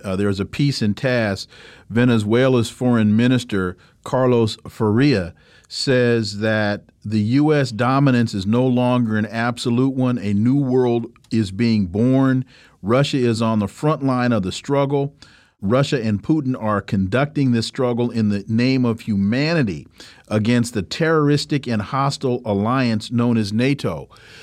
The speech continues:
So as you've just talked about in response to Garland's question, what we're really seeing here for the most part is an economic response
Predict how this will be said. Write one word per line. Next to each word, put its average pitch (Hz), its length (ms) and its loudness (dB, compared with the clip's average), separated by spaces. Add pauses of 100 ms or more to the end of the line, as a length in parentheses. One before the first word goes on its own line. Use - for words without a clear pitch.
So 143 280 0
as 135 300 0
you've 160 200 0
just 143 260 0
talked 160 240 0
about 120 300 -2
in 107 80 0
response 127 520 -2
to 120 100 -2
Garland's 113 420 0
question, - 720 -4 (480)
what 180 280 0
we're 160 140 4
really 151 300 2
seeing 190 520 0
here 123 260 2
for 120 160 -4
the 107 100 2
most 165 420 0
part 85 480 -6 (280)
is 151 240 2
an 131 260 0
economic 170 1080 0
response 113 920 -2